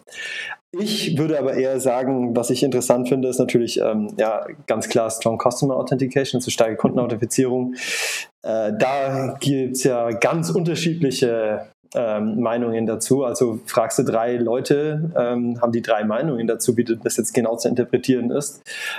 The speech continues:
Ähm, und da wird's, glaub ich, interessant, was, äh, was dann die Banken oder eben auch irgendwelche Payment-Provider am Ende, äh, als,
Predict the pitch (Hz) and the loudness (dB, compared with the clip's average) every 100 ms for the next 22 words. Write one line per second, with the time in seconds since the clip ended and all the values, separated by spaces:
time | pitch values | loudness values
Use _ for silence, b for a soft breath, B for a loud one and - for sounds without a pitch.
0 | B - 110 107 110 107 123 127 135 117 | B 2 2 0 0 0 0 0 0 0
1 | 123 - 120 107 127 107 - 107 104 110 | -2 0 0 0 -2 0 0 0 2 0
2 | - - 127 113 - - 110 - - - | -2 -4 -4 -6 -2 0 0 -2 -8 -16
3 | _ 123 - 123 113 107 110 131 - 135 | _ -6 0 0 0 2 2 0 -2 -2
4 | 123 120 113 110 107 107 110 110 - - | 0 0 0 0 0 0 0 -2 0 0
5 | 113 113 120 113 120 113 123 107 110 113 | 0 -2 0 0 0 0 2 2 2 0
6 | 107 113 117 117 B B B - - - | 0 0 0 -4 B B B 0 0 2
7 | 117 107 - - | 0 0 -4 -4